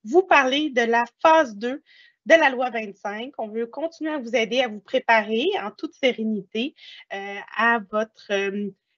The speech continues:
conformité à cette nouvelle loi portant sur la protection des renseignements personnels. Vous en avez amplement entendu parler. Peut-être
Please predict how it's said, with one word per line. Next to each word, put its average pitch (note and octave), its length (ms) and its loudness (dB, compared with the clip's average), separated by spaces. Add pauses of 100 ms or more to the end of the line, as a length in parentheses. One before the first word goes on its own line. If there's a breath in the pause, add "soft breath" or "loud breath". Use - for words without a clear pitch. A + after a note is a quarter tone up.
conformité D4 880 4 (100)
à G3 120 -2 (120)
cette G3+ 140 -8 (220)
nouvelle G#3+ 400 -2
loi G3 260 -6 (220)
portant A#3 420 -6
sur - 240 -12
la F3+ 80 -4
protection G3+ 640 -4
des C4 100 -2
renseignements G#3+ 500 -10
personnels. G#3+ 600 -8 (360)
Vous C4 220 -8
en D4+ 140 2
avez C#4 260 -2
amplement C4 400 -2
entendu A3 380 -6
parler. G#3+ 420 -4
Peut-être D#4 520 0